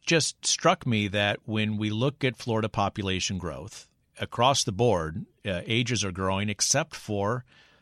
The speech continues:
middle age. We're seeing flat to slightly, a slight decline in the number of Floridians here who are in their, you know, upper thirties to, uh,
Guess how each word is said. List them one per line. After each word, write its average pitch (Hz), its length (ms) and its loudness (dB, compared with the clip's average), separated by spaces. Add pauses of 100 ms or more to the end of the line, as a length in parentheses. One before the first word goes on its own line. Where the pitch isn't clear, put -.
(140)
middle 110 320 2
age. - 480 -2 (340)
We're 104 160 -2
seeing 113 500 2
flat 110 560 0
to 110 160 0
slightly, 147 960 0 (520)
a 104 80 0
slight 139 420 4
decline 98 720 0
in 98 140 -2
the 98 60 0
number 110 400 0
of 101 80 -4
Floridians 101 880 -2
here 90 380 -6
who 92 220 -4
are 90 180 -2
in 92 300 -4
their, 90 360 -4
you 101 120 -8
know, 82 120 -8
upper 104 280 -4
thirties 98 580 -4
to, 95 380 -6
uh, 90 260 -2